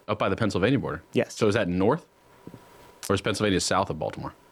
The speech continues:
Speaker 2: Oh, my. Pennsylvania is north.
Speaker 1: Pennsylvania is north. Okay.
Speaker 2: Correct.
Speaker 1: <laughs> Look, geography wasn't my best subject in school either.
Speaker 2: Mm-hmm.
Speaker 1: Pretty close to chemistry. Anything where you had to memorize things,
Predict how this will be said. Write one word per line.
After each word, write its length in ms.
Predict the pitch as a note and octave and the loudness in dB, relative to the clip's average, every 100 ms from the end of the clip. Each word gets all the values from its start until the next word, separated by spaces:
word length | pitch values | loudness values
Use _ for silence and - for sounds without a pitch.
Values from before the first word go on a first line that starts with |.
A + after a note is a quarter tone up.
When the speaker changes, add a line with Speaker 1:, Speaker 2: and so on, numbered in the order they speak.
| - | -2
Speaker 2:
Oh, 100 | A#2+ | 2
my. 300 | C#3 A2 C3 - - - - - - - - - | 4 2 0 -6 -20 -20 -20 -20 -20 -20 -16 -2
Pennsylvania 600 | B2 A#2+ A#2+ A#2 A2 - _ - | 2 4 4 6 4 2 _ 4
is 240 | G#2 G2+ | 4 4
north. 400 | G2+ F#2+ - - - | 2 2 -2 -20 -10
Speaker 1:
Pennsylvania 340 | - G2 G2+ F2+ | 0 2 4 2
is 100 | - | 4
north. 380 | F2 D#2+ - - - | 4 4 0 -10 -8
Okay. 140 | G2 - | -2 0
Speaker 2:
Correct. 320 | G#2 - - - - - | -2 -4 -20 -20 -20 -6
Speaker 1:
<laughs> 280 | - - - | -2 0 0
Look, 320 | G#3+ A2 - - | 2 0 0 -4
geography 460 | G#2 A2 B2 B2 | 0 0 0 2
wasn't 320 | G#2 G2+ G2+ F#2 | 4 4 4 2
my 140 | F#2 | 0
best 240 | F2 E2+ | 0 -2
subject 320 | G2 E2+ E2 D#2+ | -2 -2 -4 -8
in 100 | D2+ | -10
school 240 | - D#2 | -8 -6
either. 200 | F#2 A#2+ B2 | -2 -2 -2
Speaker 2:
Mm-hmm. 440 | - A#2+ B2 A#2 C3 | 2 4 4 2 0
Speaker 1:
Pretty 160 | G#2 | 0
close 240 | G2+ G#2+ G2 | 2 2 0
to 80 | - | -2
chemistry. 420 | G2+ G#2 A#2+ A#2 - - | -2 0 0 -4 -8 0
Anything 280 | B3+ D#4+ | 2 2
where 100 | C4+ | 2
you 80 | G3+ | 2
had 140 | E3 B2+ | 0 0
to 80 | |
memorize 640 | A2 G#2 G#2 D3+ F3 G3+ G#3 | -2 0 2 2 2 0 -2
things, 460 | A3+ A3+ A3 - | -6 -4 -6 -8